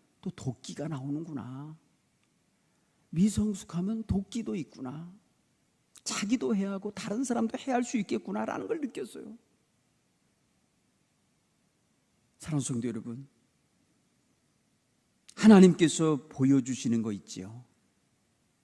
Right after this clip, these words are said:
우리 주변에서 보이게 하는 거 있잖아요. 영적으로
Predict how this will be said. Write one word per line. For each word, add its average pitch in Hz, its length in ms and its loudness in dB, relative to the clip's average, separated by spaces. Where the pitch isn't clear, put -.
우리 175 240 6
주변에서 156 580 2
보이게 160 440 2
하는 147 200 0
거 139 80 -2
있잖아요. 113 720 -8
영적으로 107 960 -6